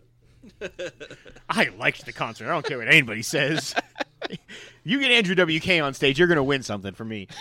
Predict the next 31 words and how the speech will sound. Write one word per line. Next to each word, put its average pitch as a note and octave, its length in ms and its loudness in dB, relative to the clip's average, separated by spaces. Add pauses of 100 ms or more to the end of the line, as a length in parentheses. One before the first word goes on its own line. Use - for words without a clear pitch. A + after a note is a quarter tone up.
<laughs> - 220 4
Um, A#3 600 8 (500)
<laughs> - 800 -18
so G3+ 340 6
the F3 200 2
best C4+ 360 2 (440)
conference A3 400 2
reveal F#3+ 300 2
or F3 160 6
trailer D#3 360 4
of B2+ 100 2
twenty F3 260 0
eighteen C3+ 480 -4
goes A#2 280 -2
to B2 180 -4
Rage D#3+ 280 -2
two E3 180 -2
at C#3 80 -2
E D3+ 100 -4
three D#3 220 -6
two D3 160 -8
thousand A#2 280 -6
eighteen, B2 420 -8 (500)
with B2+ 200 -2
Cyberpunk F#3+ 500 0
twenty F#3 240 -4
seventy-seven F3 640 -4
from C#3+ 140 -8
the C3 60 -8
Microsoft D#3+ 460 -4
sh-, - 120 -14